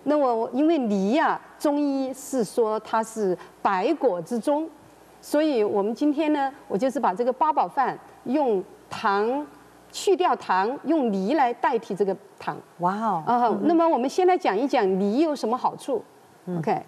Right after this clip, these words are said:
Speaker 1: 我们看一下我们的 slides 哈，我们来讲一讲。中医说的梨是生津润燥，生津润燥，然后
Speaker 2: 嗯，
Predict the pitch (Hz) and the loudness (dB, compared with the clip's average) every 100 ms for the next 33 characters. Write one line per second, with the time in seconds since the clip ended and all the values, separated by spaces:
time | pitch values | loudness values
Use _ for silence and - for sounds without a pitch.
0 | - - 208 233 - 269 247 254 190 180 | -16 -2 0 0 -4 -6 -2 0 2 0
1 | 208 196 196 - 202 254 214 - 180 170 | 0 -2 -4 -6 -4 -2 -4 -6 -6 -6
2 | 170 - 185 202 202 - 190 196 196 - | -6 -4 -2 0 0 -2 0 -2 -4 -8
3 | - - - 302 311 302 - 294 247 - | -20 -20 -2 2 4 2 2 2 2 -2
4 | - 240 220 220 233 - - - - - | -8 -2 0 0 0 -2 -6 -20 -20 -12
5 | - 277 214 185 - 311 302 311 302 302 | 0 2 2 0 -2 2 4 4 2 2
6 | 294 285 285 285 302 208 - 240 - - | 2 2 2 2 0 -2 0 -2 -2 -14
7 | - - - - - - - - - - | -20 -20 -20 -20 -20 -20 -20 -20 -14 -8
8 | - 302 285 285 285 311 254 214 254 143 | 0 2 4 2 2 2 0 2 0 0
9 | - - - - 214 233 254 208 - - | -10 -20 -20 -6 -2 0 0 -2 -10 -10
10 | 196 | -10